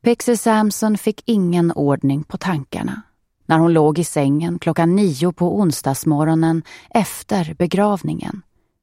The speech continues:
och försökte få kraft nog att resa sig upp och möta världen. Det hade gått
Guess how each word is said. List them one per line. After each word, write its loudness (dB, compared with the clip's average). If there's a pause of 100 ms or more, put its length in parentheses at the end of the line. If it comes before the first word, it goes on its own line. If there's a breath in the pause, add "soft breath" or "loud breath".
(160)
och -2
försökte 0
få -4
kraft -8
nog -2
att -10
resa -2
sig -4
upp -8 (180)
och 2
möta 0
världen. -4 (1600 loud breath)
Det -2
hade 2
gått -6